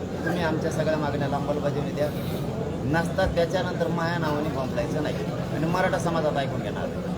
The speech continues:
कारण मराठा समाज सगळं म्हणणार आहे, अ, मनोज जरांगे शांततेत बसलाय, सामाजिक लढा लढतोय, आरक्षण मागतोय, तुम्ही का दिलं नाही हे प्रश्न विचारणार आहे.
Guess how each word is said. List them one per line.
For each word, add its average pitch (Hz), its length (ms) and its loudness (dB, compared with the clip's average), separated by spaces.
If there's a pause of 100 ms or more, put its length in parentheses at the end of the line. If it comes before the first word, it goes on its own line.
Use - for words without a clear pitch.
(160)
कारण 147 140 0
मराठा 160 300 2
समाज 165 300 0
सगळं 156 180 0
म्हणणार 156 260 0
आहे, - 100 0 (500)
अ, 131 80 2
मनोज 147 280 0
जरांगे 160 340 0
शांततेत 151 520 0
बसलाय, 156 400 2 (1500)
सामाजिक 156 380 2
लढा 160 140 2
लढतोय, 151 480 0 (680)
आरक्षण 147 400 2
मागतोय, 160 400 2 (480)
तुम्ही 160 160 0
का 156 140 2
दिलं 156 240 4
नाही 147 120 0
हे - 340 -4
प्रश्न - 280 0
विचारणार - 380 -2
आहे. - 60 -2